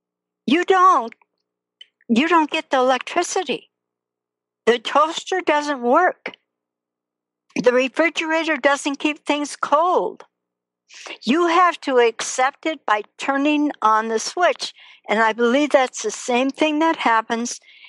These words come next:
in energy healing. If I'm working with someone from a distance, if that person, for whatever reason, does not want to be well,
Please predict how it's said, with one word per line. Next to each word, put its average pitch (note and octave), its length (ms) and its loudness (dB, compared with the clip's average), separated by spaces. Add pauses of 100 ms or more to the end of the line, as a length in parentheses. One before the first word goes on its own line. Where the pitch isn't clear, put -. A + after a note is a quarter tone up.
(320)
in A#3 380 0
energy D#4 540 -2
healing. F3+ 500 0 (500)
If A3 160 0
I'm C4+ 220 0
working E4 400 0
with C4 120 0
someone B3 400 -6
from A3 220 -2
a A3+ 60 0
distance, - 800 -4 (2500)
if A3 180 0
that C#4 280 2
person, D#4+ 680 -4 (760)
for A#3+ 140 2
whatever C#4+ 480 0
reason, A#3+ 600 -2 (420)
does A3+ 280 0
not C4 340 -2
want D4+ 300 2
to - 120 -18
be B3+ 160 0
well, B3 420 4